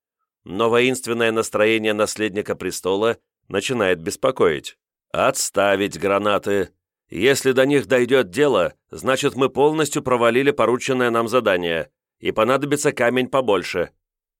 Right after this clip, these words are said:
«Зачем?» «Привязать на шею и утопиться». Но высадка прошла спокойно. Никто не встречал гусар ружейной пальбой, и никто не выскакивал из прибрежных кустов с криком «Ловите русских шпионов!».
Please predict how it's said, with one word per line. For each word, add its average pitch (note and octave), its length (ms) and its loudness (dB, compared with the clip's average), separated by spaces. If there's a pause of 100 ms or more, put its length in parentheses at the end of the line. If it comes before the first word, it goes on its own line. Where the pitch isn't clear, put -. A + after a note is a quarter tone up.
(160)
«Зачем?» E2+ 480 -4 (600)
«Привязать A#2 640 0
на B2 200 0
шею D3 420 2
и - 80 -2
утопиться». C3 800 0 (1160)
Но A#2 260 -2
высадка C#3+ 420 -2
прошла E2+ 400 -2
спокойно. D2 640 -6 (540)
Никто C#3 320 0
не C3+ 100 2
встречал A#2 500 -2
гусар F#2+ 480 -2
ружейной F2 560 -2
пальбой, F2+ 680 -4 (240)
и G#2+ 160 -6
никто C#3+ 260 -2
не F3 100 0
выскакивал C3+ 680 0
из A2 80 -8
прибрежных G#2 600 -2
кустов A#2 440 -2
с - 80 -10
криком A2+ 500 -2 (160)
«Ловите G3 680 -2
русских F#3+ 500 0
шпионов!». D#3+ 800 0